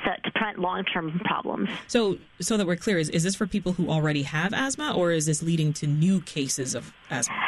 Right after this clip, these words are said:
Speaker 1: So most of the time, um, I think it's hard to say whether it's the, a cause or effect, but I think that people who ha-, do have asthma, of those people, eighty percent have a, um, an allergic component. But does, do allergies cause asthma?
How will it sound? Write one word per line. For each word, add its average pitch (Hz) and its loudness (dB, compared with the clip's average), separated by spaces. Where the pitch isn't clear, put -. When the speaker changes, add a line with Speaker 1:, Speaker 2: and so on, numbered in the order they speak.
Speaker 1:
So 262 0
most 262 0
of 349 2
the 330 0
time, 196 0
um, 190 -2
I 240 0
think 294 -2
it's 339 -4
hard 226 -2
to 220 -2
say 185 0
whether 185 0
it's - -4
the, - 0
a 196 -2
cause 208 -2
or 202 0
effect, 190 -4
but 226 2
I 202 -4
think 262 0
that 233 -2
people 226 0
who 196 2
ha-, 175 0
do 208 0
have 254 0
asthma, 254 -4
of 240 -2
those 208 0
people, - -2
eighty 180 2
percent 165 -2
have - -2
a, - -4
um, 180 -6
an 185 -2
allergic 170 0
component. 165 -2
But 233 -2
does, 247 -2
do 262 4
allergies 220 -2
cause 214 -2
asthma? 196 0